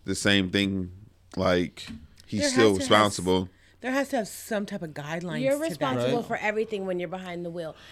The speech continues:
Speaker 3: I could not get stuck in traffic because I'm sitting high up, and they say you should be able to see twenty seconds ahead.
Speaker 1: Yeah.
Speaker 3: 'Cause that's how quick an accident happens.
Speaker 1: Mm-hmm.
Speaker 3: You should be able to see twenty seconds ahead whether or not you need to get off the freeway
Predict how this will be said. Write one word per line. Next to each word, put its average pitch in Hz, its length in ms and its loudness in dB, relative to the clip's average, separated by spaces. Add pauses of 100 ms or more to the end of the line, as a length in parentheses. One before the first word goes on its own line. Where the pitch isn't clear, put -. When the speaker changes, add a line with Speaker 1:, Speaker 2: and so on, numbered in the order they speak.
(260)
Speaker 3:
I 226 340 -2
could 254 240 -12
not 214 300 -8
get 185 180 -10
stuck - 460 -14
in 185 160 -10
traffic 175 640 -12
because 185 280 -12
I'm 190 140 -10
sitting 208 380 -12
high 180 220 -12
up, 165 220 -10 (300)
and 185 160 -2
they 185 120 4
say 202 200 -4
you 196 240 -4
should 240 180 -8
be 254 120 -4
able 240 140 -4
to 226 80 -6
see 226 240 -12
twenty 233 420 -10
seconds 226 400 -8
ahead. 180 380 -8
Speaker 1:
Yeah. 78 200 2
Speaker 3:
'Cause 180 120 -8
that's 196 200 -4
how 220 160 -8 (140)
quick 262 260 -4
an 214 100 -4
accident 180 440 -10
happens. 175 500 -8
Speaker 1:
Mm-hmm. 90 340 -4
Speaker 3:
You 233 100 -6
should 240 160 -8
be 269 60 0
able 262 100 -2
to 254 60 -4
see 247 200 -8
twenty 285 360 -6
seconds 254 360 -10
ahead 196 340 -8
whether 196 220 0
or 185 40 -2
not 190 240 -6
you 190 120 -8
need 180 140 -6
to 180 60 -10
get 185 140 -4
off 190 140 -4
the 196 80 -16
freeway 160 480 -6